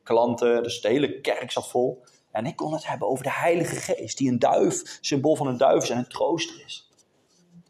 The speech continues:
Ik heb daar een geweldige preek mogen geven in een Rooms-Katholieke kerk. En het bijzonderste is, zelfs als ik dit nu weer aan het getuigen ben, ik heb geen moment verdriet gehad om mijn opa. Omdat ik geloof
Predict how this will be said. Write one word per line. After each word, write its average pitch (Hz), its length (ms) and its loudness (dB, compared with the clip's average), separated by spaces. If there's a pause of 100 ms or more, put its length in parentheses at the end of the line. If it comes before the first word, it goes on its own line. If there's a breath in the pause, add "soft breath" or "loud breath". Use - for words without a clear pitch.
(380)
Ik - 60 -8
heb 143 140 -2
daar 135 240 2
een 135 60 0
geweldige 185 680 4
preek 196 340 0
mogen 147 300 0
geven 117 500 -2 (200 soft breath)
in 123 100 -2
een 113 100 0
Rooms-Katholieke 170 760 0
kerk. 151 300 -8
En 139 100 0
het 135 260 -8
bijzonderste 262 600 4
is, - 500 4 (100)
zelfs 254 300 2
als 180 200 -2
ik 180 60 -10
dit 254 180 0
nu 226 160 2
weer 214 260 6
aan 190 120 4
het 165 160 -2 (120 loud breath)
getuigen 202 560 4
ben, 202 280 4 (180 loud breath)
ik 220 160 0
heb 233 120 -2
geen 214 180 0
moment 220 540 0 (200)
verdriet 175 400 2
gehad 180 200 -2
om 131 100 0
mijn 135 160 0
opa. - 400 -6 (1400)
Omdat 156 280 2
ik 143 80 -2
geloof 156 520 0